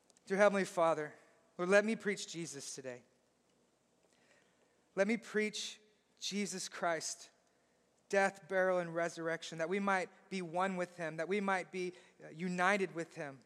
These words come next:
that we would see him in his glory, and that our hearts would respond to this. Father, as I preach, let it be your words, let it be your message. As we listen today,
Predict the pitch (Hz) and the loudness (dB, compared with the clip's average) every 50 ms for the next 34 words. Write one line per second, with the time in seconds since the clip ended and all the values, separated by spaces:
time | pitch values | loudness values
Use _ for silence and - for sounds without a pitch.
0 | _ _ _ _ _ _ _ _ _ _ - _ _ _ - 175 180 190 190 185 | _ _ _ _ _ _ _ _ _ _ -20 _ _ _ 0 2 4 4 4 4
1 | 185 - - - - - 226 226 220 196 160 - 214 220 214 196 185 175 151 185 | 4 2 -2 -4 -2 0 0 0 0 -2 0 2 4 4 4 4 2 -2 -2 -4
2 | 190 - - - - 175 196 202 220 214 190 170 151 143 139 - - - _ _ | -4 -6 -8 -14 -4 0 4 4 6 6 4 2 0 -2 -6 -14 -20 -20 _ _
3 | _ _ _ _ _ _ _ _ _ _ _ _ _ _ _ _ _ _ _ _ | _ _ _ _ _ _ _ _ _ _ _ _ _ _ _ _ _ _ _ _
4 | _ - 190 180 185 190 190 180 - 214 220 226 226 - - - 196 170 165 180 | _ 0 2 4 4 4 2 2 4 4 4 4 4 0 -4 -6 -6 -4 -4 -4
5 | 170 - - - - - 196 202 214 208 180 151 139 143 135 - - - _ _ | -4 -4 -4 -4 -4 -2 0 0 2 0 0 -2 -6 -10 -16 -20 -20 -20 _ _
6 | _ _ _ _ _ _ - - 185 165 143 139 131 135 - - - - - _ | _ _ _ _ _ _ -12 -8 -8 -8 -8 -8 -12 -12 -16 -20 -20 -20 -20 _
7 | _ _ _ _ _ _ _ _ _ _ _ _ _ _ _ _ _ _ _ _ | _ _ _ _ _ _ _ _ _ _ _ _ _ _ _ _ _ _ _ _
8 | _ _ _ _ _ _ _ _ - 190 180 180 180 180 175 196 196 190 185 185 | _ _ _ _ _ _ _ _ 2 4 6 6 6 6 6 6 6 6 6 4
9 | 190 - 208 202 190 185 - 202 196 185 175 190 190 180 170 175 190 196 180 165 | 0 0 0 0 0 0 0 0 0 0 0 -2 -4 -4 -2 -2 -2 -2 0 0
10 | 180 175 165 156 151 - 175 170 165 170 175 165 156 170 180 175 170 170 156 135 | 0 0 0 0 -2 -2 -4 -4 -4 -6 -10 -10 -6 -6 -6 -4 -4 -6 -8 -8
11 | - - 160 147 - 165 143 147 185 196 180 165 170 185 208 202 - - - 196 | -8 -12 -12 -10 -10 -10 -6 -4 -4 -2 -2 0 0 2 2 2 0 -4 -6 -6
12 | 175 170 - 185 160 160 165 156 151 151 | -6 -8 -8 -10 -6 -4 -2 -2 -2 -4